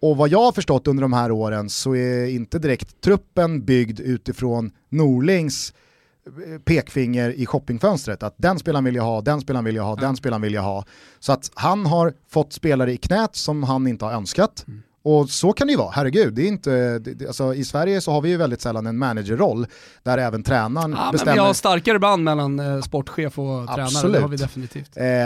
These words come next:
Speaker 1: men, eh, på
Speaker 2: Eller så här,
Speaker 1: det
Speaker 2: det, det är bara, alltså, Norling och Westström är ju jättebra
Speaker 1: Mm.
Speaker 2: vänner. Alltså, så är det ju.
Speaker 1: Jo, men alltså, säger du emot när jag säger att jag har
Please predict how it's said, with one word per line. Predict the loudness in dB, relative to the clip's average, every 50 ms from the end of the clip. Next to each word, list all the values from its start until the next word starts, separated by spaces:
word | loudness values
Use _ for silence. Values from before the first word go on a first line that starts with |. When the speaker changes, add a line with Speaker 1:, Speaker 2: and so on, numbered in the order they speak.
| 0 -2 -4
Speaker 1:
men, | -4 -2 0 0 0 0 0 0 0 2
eh, | 2 2 2
på | 2 0 2 2 4 4
Speaker 2:
Eller | 4 4 4
så | 4 4 4
här, | 4 4 2 2
Speaker 1:
det | 2 2 2 2
Speaker 2:
det, | 0 -2 -4
det | -4 -2
är |
bara, | -2 -2 -2 -4 -4 -8 -8
alltså, | -10 -10 -12 -12 -14 -16 -20 _
Norling | -6 -4 -2 -2 -2 -2 -2 -4 -2 -4 -4 -4
och | -4 -4 -4 -4
Westström | -4 -6 -6 -8 -8 -8 -8 -6
är | -6 -6
ju | -6 -6 -6 -8 -10 -12 -12
jättebra | -10 -8 -8 -8 -10 _ -16 -14 -14 -14 -14 -16 -14 -6 -2 0 0 0 -2 -4 -6 -4
Speaker 1:
Mm. |
Speaker 2:
vänner. | -2 0 0 0 0 -2 -6 -8 -10 _
Alltså, | -14 -14 -12 -12 -12 -14 -14
så | -10 -8 -8
är | -8 -8
det | -10
ju. | -18 _ _ _ _ _ _ _ _ -4
Speaker 1:
Jo, | 0 0 0 0 0
men | 2 2 2 2 2 0 -4 -8 -14 -18 -20 -20 _ -20 -20 -20 -10 -4
alltså, | -2 0 2 2
säger | 2 4 4 4 6 6
du | 6
emot | 4 4 4 4 4 2 0 _
när | -4 -2 0 0 2
jag | 2 4 4 6 6 6 4 2 0
säger | -2 -6 -6 -4 0 0 2 2 2
att | 2 2
jag | 4 4 6 6 6 6 6 4
har | 2 2 2 2 4 4 2 2